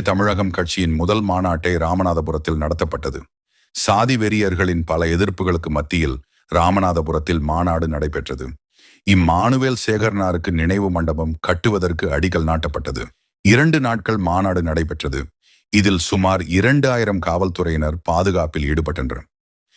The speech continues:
சினிமா துறையில் சில குறிப்பிட்ட சாதிகளை உயர்த்தி காட்டுவதற்காக மற்ற சாதியினரை தாழ்மைப்படுத்தி காட்டும்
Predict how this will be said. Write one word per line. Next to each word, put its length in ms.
சினிமா 480
துறையில் 460
சில 220
குறிப்பிட்ட 480
சாதிகளை 540
உயர்த்தி 380
காட்டுவதற்காக 880
மற்ற 320
சாதியினரை 680
தாழ்மைப்படுத்தி 640
காட்டும் 340